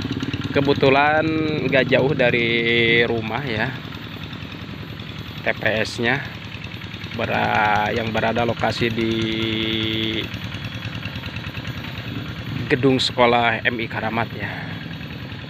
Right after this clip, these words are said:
Ya, jaraknya kurang lebih seratus meter ya dari rumah. Dan ini perjalanannya, perjalanannya menuju T P S ya. Dan juga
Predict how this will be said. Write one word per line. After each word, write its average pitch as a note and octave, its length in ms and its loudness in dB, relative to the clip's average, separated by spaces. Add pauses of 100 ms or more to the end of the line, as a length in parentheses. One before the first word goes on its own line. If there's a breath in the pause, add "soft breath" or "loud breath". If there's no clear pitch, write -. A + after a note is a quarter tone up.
Ya, E3+ 240 6
jaraknya D#3+ 400 2
kurang C#3+ 240 2
lebih D3 320 6
seratus B2+ 640 2
meter A#2 240 2
ya B2 240 -2
dari A2+ 240 2
rumah. G#2 240 -4 (960)
Dan A2 240 4
ini A#2+ 240 2
perjalanannya, B2 960 2
perjalanannya D3+ 960 2
menuju C3 800 2
T - 160 0
P - 160 -2
S - 320 0
ya. G2+ 160 -6 (2500 loud breath)
Dan G#2 160 -2
juga C3 260 4